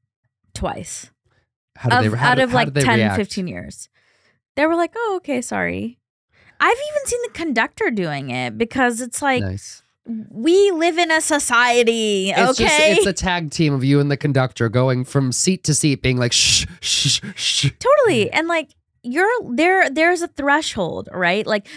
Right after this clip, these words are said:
Speaker 1: you're allowed to have a quiet conversation.
Speaker 2: Yeah.
Speaker 1: You're allowed, if someone calls you, like, hopefully you have it on silent. You're allowed to be like, "Hey, I'm in a quiet car. I will get back to you in
Speaker 2: Yeah.
Speaker 1: a second. I'll,
Speaker 2: Yeah.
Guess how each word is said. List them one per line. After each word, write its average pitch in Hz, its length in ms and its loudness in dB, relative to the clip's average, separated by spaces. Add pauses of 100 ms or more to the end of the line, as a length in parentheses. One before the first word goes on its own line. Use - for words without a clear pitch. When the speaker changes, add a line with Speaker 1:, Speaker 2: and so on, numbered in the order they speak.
(120)
Speaker 1:
you're 285 100 0
allowed 247 340 2
to 262 60 2
have 233 260 0
a 220 60 -6
quiet 175 360 -2
conversation. 233 880 -4
Speaker 2:
Yeah. 196 240 -2
Speaker 1:
You're 226 160 4
allowed, 220 540 2
if 214 140 -2
someone 220 320 -4
calls 202 500 -4
you, 202 540 -2 (340)
like, 190 160 -4 (300)
hopefully 262 400 -2
you 247 160 -2
have 226 220 -2
it 220 60 -4
on 214 120 -2
silent. 196 480 -6
You're 196 120 0
allowed 196 280 0
to - 80 -14
be 220 40 -8
like, 202 160 -8
"Hey, 294 380 -2
I'm 208 180 -4
in 233 80 -2
a 233 60 -2
quiet 240 380 -4
car. 160 360 -4
I 185 200 -6
will 185 340 -6 (100)
get 196 240 -4
back 190 260 -4
to - 140 -4
you - 120 2
in 95 100 2
Speaker 2:
Yeah. 95 40 0
Speaker 1:
a 92 40 0
second. 185 480 -4
I'll, 180 140 2
Speaker 2:
Yeah. 90 220 0